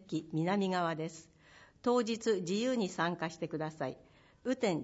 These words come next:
中止です。内容は砂浜清掃、マイクロプラスチック調査、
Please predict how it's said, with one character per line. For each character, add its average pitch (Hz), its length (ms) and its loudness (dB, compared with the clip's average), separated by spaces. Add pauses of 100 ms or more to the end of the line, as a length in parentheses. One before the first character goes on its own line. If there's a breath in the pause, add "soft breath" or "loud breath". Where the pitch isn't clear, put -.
中 175 180 0
止 180 200 -4
で 151 140 -6
す。 - 260 -18 (760 soft breath)
内 214 260 0
容 214 220 0
は 202 200 -2 (240 loud breath)
砂 202 320 0
浜 226 300 2
清 202 240 0
掃、 175 460 0 (280)
マ 196 180 0
イ 226 60 -2
ク 226 140 -6
ロ 226 140 2
プ 226 120 -6
ラ 220 140 0
ス - 80 -16
チ 226 100 -2
ッ 220 120 -6
ク 214 140 -2
調 196 260 0
査、 - 220 -8